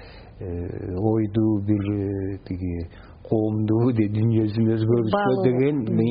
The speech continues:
Speaker 1: баалуулуктар алып чыккан да. Даже жанагы абстракция же современный искусство деңиз, э,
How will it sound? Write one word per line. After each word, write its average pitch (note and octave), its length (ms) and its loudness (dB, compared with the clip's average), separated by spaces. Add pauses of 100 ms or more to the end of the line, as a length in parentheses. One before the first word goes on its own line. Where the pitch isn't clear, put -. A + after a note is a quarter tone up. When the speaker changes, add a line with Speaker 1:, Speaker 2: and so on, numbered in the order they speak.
Speaker 1:
баалуулуктар A#2 460 0
алып B2+ 220 -4
чыккан - 380 -4
да. F2 160 -2
Даже A2 360 0
жанагы A2+ 380 -2 (640)
абстракция G#2+ 720 -4
же G#2+ 100 0
современный A2 540 0
искусство - 420 -6
деңиз, B2+ 300 -2
э, G#2 240 -6